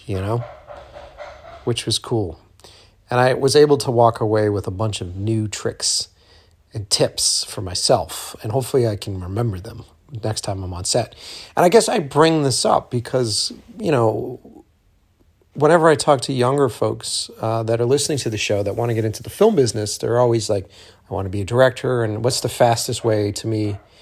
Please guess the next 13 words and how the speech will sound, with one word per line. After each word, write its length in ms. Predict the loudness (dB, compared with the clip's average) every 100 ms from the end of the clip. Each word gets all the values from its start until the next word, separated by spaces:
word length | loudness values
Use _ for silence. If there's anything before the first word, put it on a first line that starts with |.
| -20 -20 _ _ _
for 160 | 0 6
me 180 | 8 6
to 60 |
become 260 | 4 2 2
a 60 |
director?" 520 | 4 4 4 2 -8 -8 -16 -20 -20 -20 -20 -20 -20 -20 -20 -20 -20 -20 -20 -14 -4
And 160 | 2
I, 140 | 2 2 0
<laughs> 160 | 0 -2 -14 -20 -20 -20 -20 -20 -18 -18 -18 -20 -20 -20 -20 -20 -20 -20 -20 -20 -20 -20 -20 -20 -20 -20 -20 -20 -20 -20 -20 -20 -20 -20 -20 -20 _ -6
yeah, 220 | 0 0
she's 240 | -2 -8
got 240 | 0 2 4
it. 220 | 2 -4